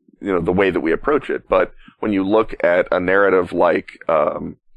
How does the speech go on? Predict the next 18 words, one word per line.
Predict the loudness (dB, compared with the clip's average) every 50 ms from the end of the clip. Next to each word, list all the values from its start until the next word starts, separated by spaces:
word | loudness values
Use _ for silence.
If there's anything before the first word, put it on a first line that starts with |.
| -20 -20 _ _ _ _ -10
uh, | -10 -10 -8 -10 -12 -14 -16 -12 -8
The | -6 -4 -4 -6 -6
Shadow | -4 0 0 2 2 2 2
over | 2 2 0
Innsmouth | 0 0 0 0 0 0 -2 -2 -4 -6
or | -2 0 2 2 2 2 0 0 -2 -4 -4
The | -2 0
Dunwich | 0 0 0 -2 -4 -2
Horror, | 0 2 4 4 2 0 0 -4 _ _ _ -20 -20 _ _ _
you | -4 -2 -2 0
can | 0 0 0 2
look | 2 0 0 2
at | 2 2 4 4
it | 2 0 -2 -8 -20 -20 _ _ _ _ _ _ _ _ _ _ _ _ _ _
in | 0 2 2 4
that | 4 2 2 2
sort | 0 0 2
of | 0 0 -2